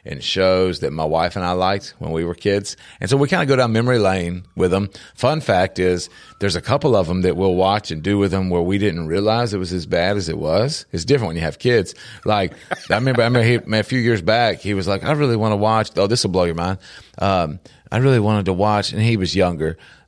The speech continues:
but he wanted to watch Back to the Future. I was like, "Dude, that, those movies are hilarious. They're great." And we watched them. I'm like, "Dude, it causes so much more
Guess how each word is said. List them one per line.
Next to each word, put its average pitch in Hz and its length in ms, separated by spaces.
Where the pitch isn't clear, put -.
but 95 240
he 98 80
wanted 107 160
to 95 60
watch 95 320
Back 95 160
to 104 80
the 101 80
Future. - 380
I - 60
was - 60
like, - 120
"Dude, 196 340
that, 165 180
those 170 200
movies 151 300
are 143 60
hilarious. 151 520
They're 135 140
great." 143 220
And 107 80
we 110 100
watched 123 320
them. 101 60
I'm 98 100
like, 123 60
"Dude, 330 220
it 381 120
causes 311 360
so - 200
much 254 180
more - 380